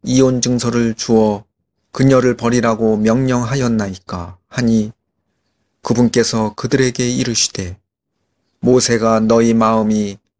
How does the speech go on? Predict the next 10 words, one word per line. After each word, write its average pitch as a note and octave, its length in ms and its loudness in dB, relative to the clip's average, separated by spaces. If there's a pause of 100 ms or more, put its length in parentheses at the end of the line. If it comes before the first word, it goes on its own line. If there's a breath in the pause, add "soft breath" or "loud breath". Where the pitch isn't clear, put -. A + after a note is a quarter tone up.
(320)
강팍함으로 B2 960 -4 (760)
너희 B2 260 2
아내를 A#2+ 420 0
버리도록 A2+ 640 -2 (180)
너희를 B2 500 0
허락하였으나 A#2 960 -6 (840)
처음부터 A#2 720 -2
그것은 A2 640 -2 (280)
그렇지 C3 680 -2
아니하였느니라. G#2+ 1160 -4